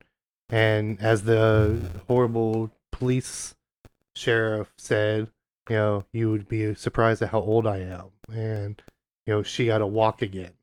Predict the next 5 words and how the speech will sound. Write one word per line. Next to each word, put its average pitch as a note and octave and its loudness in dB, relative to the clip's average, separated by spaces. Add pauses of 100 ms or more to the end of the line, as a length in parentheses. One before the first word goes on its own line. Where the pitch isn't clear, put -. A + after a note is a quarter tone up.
(640)
Uh, A2 2 (180)
they D#3 4
try B3+ 4
to, D3 8
m-, A2 0